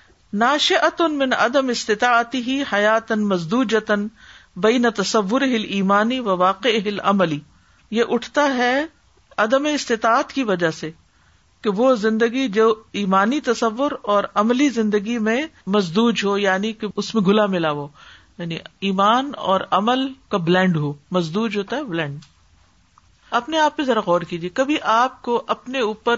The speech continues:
تکلیف محسوس ہوئی کہ جب آپ کو کسی چیز کا پتہ ہوتا ہے اور پھر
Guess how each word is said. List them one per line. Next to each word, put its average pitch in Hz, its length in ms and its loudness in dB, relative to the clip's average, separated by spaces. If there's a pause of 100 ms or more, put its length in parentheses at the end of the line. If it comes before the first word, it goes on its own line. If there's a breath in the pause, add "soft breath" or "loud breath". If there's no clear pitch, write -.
تکلیف 214 460 -4
محسوس 220 480 -6
ہوئی 202 220 -4 (440 loud breath)
کہ 208 100 -2
جب 208 240 0
آپ 208 280 2
کو 233 140 -6
کسی 214 280 -6
چیز 214 320 -8
کا 226 100 -4
پتہ 196 300 -2
ہوتا 190 480 0
ہے 180 180 -6 (380 soft breath)
اور 202 180 0
پھر 233 300 -4